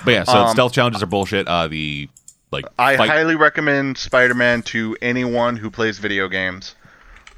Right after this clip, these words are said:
Speaker 2: Um,
Speaker 1: Man, I
Speaker 2: ignore the challenges
Speaker 1: I thought you were gonna
Speaker 2: unless
Speaker 1: say,
Speaker 2: you
Speaker 1: I recommend
Speaker 2: really
Speaker 1: Spider-Man two to anyone who <laughs> fucking
Speaker 2: <laughs> Spider-Man two too. If you enjoy,
Speaker 1: Is it
Speaker 2: if you
Speaker 1: just,
Speaker 2: enjoy
Speaker 1: just like,
Speaker 2: video
Speaker 1: yeah,
Speaker 2: games
Speaker 1: pull
Speaker 2: and
Speaker 1: your
Speaker 2: have
Speaker 1: GameCube.
Speaker 2: access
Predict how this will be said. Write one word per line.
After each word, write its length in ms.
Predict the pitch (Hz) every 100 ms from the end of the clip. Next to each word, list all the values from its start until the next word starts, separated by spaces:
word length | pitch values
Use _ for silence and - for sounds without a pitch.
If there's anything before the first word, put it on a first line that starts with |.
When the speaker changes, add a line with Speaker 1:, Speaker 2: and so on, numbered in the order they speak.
| -
Speaker 2:
Um, 920 | 107 98 95 92 90 90 87 87 87 87 _ _ _ - _ _ - - -
Speaker 1:
Man, 220 | 135 123
I 120 | 113 113 - - 139
Speaker 2:
ignore 440 | 135 123 123 135
the 80 | 147
challenges 760 | - 131 117 113 110 117 120 -
Speaker 1:
I 60 |
thought 180 | 120 156
you 60 | 147
were 20 |
gonna 100 | 147
Speaker 2:
unless 100 | 127
Speaker 1:
say, 100 | 139
Speaker 2:
you 60 | 139
Speaker 1:
I 80 | 120
recommend 220 | 127 117
Speaker 2:
really 100 | 120
Speaker 1:
Spider-Man 460 | 110 123 123 120 110
two 300 | - 147 123
to 100 | 110
anyone 280 | 107 101 107
who 120 | 123
<laughs> 0 |
fucking 520 | 123 - - 143 139 - - - - - - - - - - - - - - 214 - - 226 - - - 262 311 294
Speaker 2:
<laughs> 40 |
Spider-Man 480 | - 185 254 285 277
two 180 | 262 262
too. 280 | 247 196 104
If 140 | 104
you 140 | 160 165
enjoy, 300 | 165 165 156
Speaker 1:
Is 20 |
it 40 |
Speaker 2:
if 100 | 127
you 120 | 117 147
Speaker 1:
just, 40 |
Speaker 2:
enjoy 120 | 143
Speaker 1:
just 80 | 151
like, 80 | 139
Speaker 2:
video 120 | 135
Speaker 1:
yeah, 120 | 117
Speaker 2:
games 100 | 107
Speaker 1:
pull 100 | 127 175
Speaker 2:
and 100 | -
Speaker 1:
your 80 |
Speaker 2:
have 160 | 117 120
Speaker 1:
GameCube. 200 | - 113
Speaker 2:
access 420 | 123 120 - -